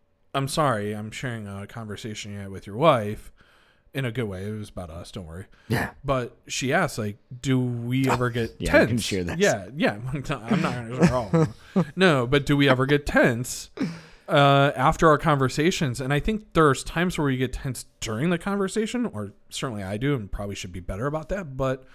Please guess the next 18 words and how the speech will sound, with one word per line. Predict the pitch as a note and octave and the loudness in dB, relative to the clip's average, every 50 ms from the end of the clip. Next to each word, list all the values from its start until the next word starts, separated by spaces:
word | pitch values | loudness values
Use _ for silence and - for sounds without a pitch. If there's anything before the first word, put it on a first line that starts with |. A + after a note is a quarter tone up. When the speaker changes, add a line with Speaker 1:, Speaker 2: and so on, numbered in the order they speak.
| - - - - - - - _ _ _ _ _ _ _ _ _ _ _ _ _ - - | -20 -20 -20 -20 -20 -20 -20 _ _ _ _ _ _ _ _ _ _ _ _ _ -2 0
Speaker 1:
I | D3 | 2
don't | D3+ F3 F#3+ G3 F#3 | 4 4 2 2 2
think | G3+ F#3+ - | 0 0 0
we | F3 D3 A#2 - - | 2 0 0 0 2
ever | A#2 D3 D3 E3 E3 D#3 | 2 4 6 6 6 4
have | C3 C#3+ B2 A2 | 4 0 -4 -2
walked | G#2+ A2+ A#2+ B2+ - - | 0 0 0 0 0 0
away | C3+ A#2 G#2+ G#2+ A2 G#2+ G2 F#2 F2 F2 G2 - _ _ _ _ _ _ _ _ _ _ _ _ _ _ _ _ _ _ _ _ - | -2 0 0 0 0 0 -2 -4 -6 -10 -12 -14 _ _ _ _ _ _ _ _ _ _ _ _ _ _ _ _ _ _ _ _ -6
in | A#2+ A#2+ | -4 -2
a, | A#2 A2+ A2+ A2 A2+ A#2 - - | -2 0 0 0 -2 -4 -4 -6
in | A#2+ B2 | -4 -4
a | A2+ | -4
p-, | - - C#3 - - | -4 -4 -8 -8 -6
like, | - A2+ G#2+ G2+ - - - _ _ _ _ _ _ - | -6 -6 -6 -6 -8 -12 -20 _ _ _ _ _ _ -6
in | B2 A#2+ | -6 -4
a | A2 | -4
place | - - B2 A#2+ A#2 - | -4 -2 -2 -2 -4 -4
where | B2 A2+ A2 G#2+ G#2+ G#2+ G#2+ G#2 G#2 G#2+ | -6 -4 -4 -4 -4 -4 -4 -6 -8 -10